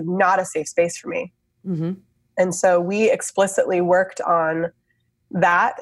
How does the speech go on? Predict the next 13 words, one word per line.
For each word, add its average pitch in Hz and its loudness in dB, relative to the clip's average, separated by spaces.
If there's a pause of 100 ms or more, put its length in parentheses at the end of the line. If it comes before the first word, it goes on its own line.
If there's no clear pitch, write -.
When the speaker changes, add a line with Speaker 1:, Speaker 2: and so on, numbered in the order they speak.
Speaker 1:
in 185 0
our 180 2
connection. 180 -4 (240)
Um, 180 0
she, - -4
I 180 4
hired 180 0
her 175 0
as 165 -2
my 170 0
coach 170 0
after 160 -2
that, 170 0